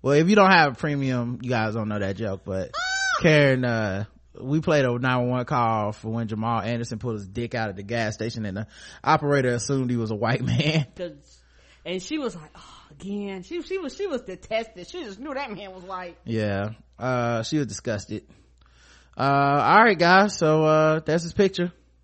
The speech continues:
Speaker 1: of the semen bandit.
Speaker 2: Oh, he very white.
Speaker 1: This is a semen copycat crime, actually. A lot of people, uh, I think a lot of people have tried this one before. Mm-mm-mm.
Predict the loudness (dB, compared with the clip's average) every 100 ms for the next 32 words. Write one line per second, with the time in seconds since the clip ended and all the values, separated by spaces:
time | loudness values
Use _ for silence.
0 | _ _ _ _ _ -6 -6 -6 -4 -2
1 | -2 0 0 0 -2 -6 _ _ -14 -12
2 | -12 -12 -14 -18 -20 -20 _ _ _ _
3 | -12 -10 -6 -4 -2 -2 2 2 2 0
4 | 0 0 -2 -2 -2 -2 -4 -6 -8 -10
5 | -16 -10 -6 -4 -4 -6 -6 -6 -4 -4
6 | -6 -8 -12 _ _ _ _ _ _ _
7 | _ -10 -4 -2 0 0 0 -4 -6 -4
8 | -4 -2 -4 -8 -10 -12 -10 -8 -8 -10
9 | _ _ _ _ -14 -12 -10 -10 -10 -12
10 | -12